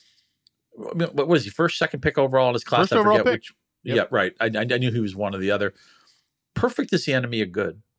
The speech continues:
Speaker 1: He's not a great player. He's not an M V P. Uh, yes, he went to a Super Bowl with the Rams, and he didn't play well in that game. Y-,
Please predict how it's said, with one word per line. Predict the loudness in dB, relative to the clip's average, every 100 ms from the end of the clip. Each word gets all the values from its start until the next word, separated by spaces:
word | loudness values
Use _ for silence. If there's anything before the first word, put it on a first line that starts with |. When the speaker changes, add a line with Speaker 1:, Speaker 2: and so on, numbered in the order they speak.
| _
Speaker 1:
He's | -6 -2 0
not | 0
a | 2
great | 0 0 -2
player. | -2 -2 -4
He's | -2 0
not | 0 0
an | -4
M | -4 -4
V | -4
P. | -6 -6 -4
Uh, | -2
yes, | 0 0
he | 0
went | -2 -4
to | 0 2
a | 2 0
Super | -4 -4 0
Bowl | 0
with | 0
the | 0
Rams, | -2 -2 0 -2 -4
and | -6
he | -6
didn't | -8 -6
play | -2 0
well | 2 0
in |
that | -2 -4
game. | -4 -4 -6
Y-, | -10